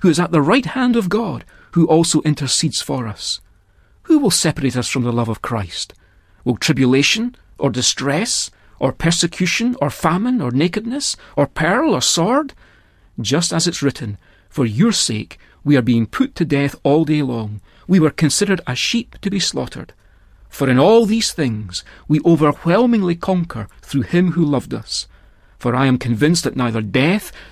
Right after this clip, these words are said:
nor life, nor angels, nor principalities, nor things present,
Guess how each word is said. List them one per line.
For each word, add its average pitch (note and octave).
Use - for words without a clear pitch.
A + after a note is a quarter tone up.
nor A#2
life, D3
nor B2+
angels, G#3
nor -
principalities, G3+
nor A2+
things A#2+
present, G3+